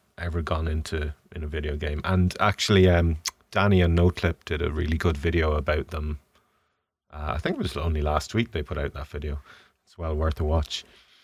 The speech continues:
About how they design the levels, and it's really interesting. Um, I found out that, like, do you know the,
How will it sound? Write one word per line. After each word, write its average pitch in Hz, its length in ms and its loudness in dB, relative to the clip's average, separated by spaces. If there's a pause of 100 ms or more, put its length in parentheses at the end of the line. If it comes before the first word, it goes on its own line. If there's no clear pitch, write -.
(200)
About 92 240 0
how 95 160 4
they 87 120 6
design 85 400 6
the 82 80 8
levels, 82 460 4
and 78 140 0
it's - 160 -6
really 95 200 4
interesting. 78 600 -2 (640)
Um, 78 400 -6
I 95 100 2
found 113 300 6
out 92 140 6
that, 101 100 4
like, 92 220 4
do 104 80 4
you 101 40 10
know 113 80 8
the, 107 140 4